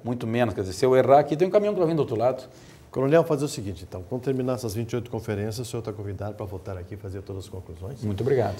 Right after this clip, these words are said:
Speaker 2: Tá, e ver a possibilidade também da gente ter a tanta segurança como tem outros países,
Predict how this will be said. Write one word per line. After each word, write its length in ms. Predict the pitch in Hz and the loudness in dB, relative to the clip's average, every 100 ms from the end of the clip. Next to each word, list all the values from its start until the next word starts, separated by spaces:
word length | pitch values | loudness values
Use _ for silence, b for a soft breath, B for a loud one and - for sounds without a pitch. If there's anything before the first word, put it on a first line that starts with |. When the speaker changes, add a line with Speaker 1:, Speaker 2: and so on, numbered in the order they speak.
| - | -8
Speaker 2:
Tá, 240 | - 104 110 | 2 4 6
e 120 | 123 | 4
ver 180 | 104 120 | 2 2
a 60 | |
possibilidade 680 | 120 117 - 104 104 110 117 | 0 -4 -4 -2 0 0 0
também 260 | 113 107 107 | 0 -2 -2
da 140 | 110 | -2
gente 260 | 98 104 - | -4 -6 -4
ter 220 | 113 107 104 90 - | -2 -2 -4 -10 -14
a 80 | - | -10
tanta 280 | - 117 117 | -6 -4 -2
segurança 480 | - 98 104 110 - | 0 0 0 0 -2
como 120 | 104 | -4
tem 140 | 98 | -2
outros 240 | 104 87 - | -2 -4 -4
países, 340 | 95 98 98 | -2 0 -2